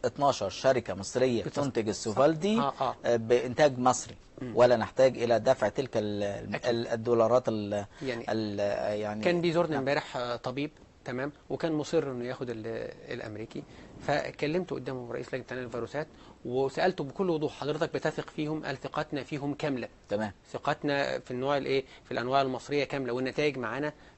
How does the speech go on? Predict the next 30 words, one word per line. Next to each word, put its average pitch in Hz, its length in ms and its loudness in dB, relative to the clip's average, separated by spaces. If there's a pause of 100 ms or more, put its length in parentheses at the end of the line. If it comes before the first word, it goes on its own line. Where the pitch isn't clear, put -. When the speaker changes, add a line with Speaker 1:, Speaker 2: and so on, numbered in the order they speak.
(100)
Speaker 2:
يعني 117 260 -6
من 120 160 -6
أروع 143 380 2
ما 120 280 -10
يكون. 110 220 -12
فأنا 139 240 -2
ب-، 131 220 -4
ب-، - 20 0
يعني 127 340 0
بأكد 147 320 -2
على 127 80 -2
الناس، 131 240 -8 (100)
أرجو 156 200 -2
ما 139 100 -2
حدش 143 340 -4
يجيب 143 260 -2
من 131 140 -4
بره 131 180 -4
حاجة 123 240 -8
هندي، 131 320 -6 (160)
ما 123 60 -6
حدش 143 340 -6
يدور 156 280 4
على 143 100 2
حاجة 143 240 -6
من 135 60 -6
بره، 143 180 0
اللي 147 120 0
موجود 147 300 0
بالفعل 160 420 2